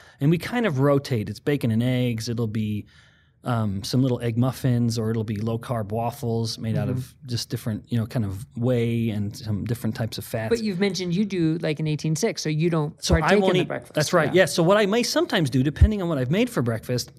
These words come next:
Speaker 1: I'll bag it up and take it to my
Speaker 2: Yeah.
Speaker 1: office. So, but it just depends. Um, I don't personally like the low-carb waffles that I make. <laughs> My kids do, so I make it for them. And that, that would be something I don't eat, and I don't bring anything with me. And so if I'm gonna plan lunch for the day, I'll make,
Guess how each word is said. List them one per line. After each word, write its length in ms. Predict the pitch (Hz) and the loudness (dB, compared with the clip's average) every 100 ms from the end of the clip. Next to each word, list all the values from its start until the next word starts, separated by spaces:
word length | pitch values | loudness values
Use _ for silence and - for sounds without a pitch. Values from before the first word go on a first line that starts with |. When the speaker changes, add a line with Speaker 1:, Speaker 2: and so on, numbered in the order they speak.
| _ - | _ -2
Speaker 1:
I'll 240 | 170 190 | 0 2
bag 320 | 160 139 139 131 | 2 2 0 0
it 80 | |
up 180 | 120 - | -2 -2
and 100 | 120 | -6
take 240 | - 156 - | -2 -4 -4
it 160 | - | -8
to 80 | - | -4
my 80 | 120 | 0
Speaker 2:
Yeah. 100 | 127 | 0
Speaker 1:
office. 400 | 156 - - - _ - - | -2 -4 -14 -14 _ -20 -12
So, 160 | - 170 | -4 2
but 140 | 165 | 4
it 80 | 190 | 2
just 200 | - - | 0 -4
depends. 480 | - 160 117 90 - _ - - - | -2 0 0 -2 -12 _ -20 -20 -6
Um, 480 | - 151 135 117 - - _ _ _ 139 - 139 | 0 4 4 2 -2 -18 _ _ _ -12 -10 -4
I 100 | 165 | 0
don't 260 | 208 170 - | 0 0 0
personally 380 | 180 - 131 110 | 0 2 0 0
like 320 | 113 151 - | 0 -2 0
the 80 | 151 | 2
low-carb 400 | 160 156 151 139 | 2 2 0 2
waffles 400 | 143 143 165 151 | 2 2 0 0
that 60 | |
I 80 | 147 | 2
make. 300 | 147 151 151 | 2 0 -2
<laughs> 80 | 127 | -4
My 40 | 104 | 0
kids 280 | - 156 | 0 0
do, 160 | 135 147 | 2 0
so 160 | - 110 | 0 0
I 60 | |
make 180 | 123 120 | 0 -2
it 80 | - | -6
for 80 | 110 | -2
them. 300 | 113 135 151 - - - _ 143 | 0 0 -2 -8 -20 -20 _ 0
And 160 | 143 | 2
that, 300 | 165 208 - - | 2 0 -8 -8
that 280 | 135 156 165 | 0 0 0
would 160 | 147 135 | -2 0
be 120 | 135 | 0
something 300 | - 139 127 | 0 0 0
I 60 | 123 | 2
don't 180 | 160 | 2
eat, 100 | 156 | 0
and 100 | 127 | 0
I 80 | 120 | -2
don't 200 | 127 123 | -2 -2
bring 140 | 127 127 | -2 -2
anything 280 | 113 113 120 | -2 -2 -2
with 180 | 151 | -2
me. 220 | 120 98 85 | -4 -4 -6
And 100 | 120 | -2
so 120 | 151 | -2
if 120 | 139 | 0
I'm 100 | 139 | -2
gonna 220 | 139 196 | 0 -2
plan 400 | - - 147 127 | -4 -4 0 2
lunch 240 | 131 156 160 | 2 0 -2
for 100 | 131 | -4
the 80 | 113 | -4
day, 260 | 98 98 | -4 -6
I'll 220 | - 127 | -2 0
make, 580 | 131 143 160 180 - - | 2 4 2 0 -8 -20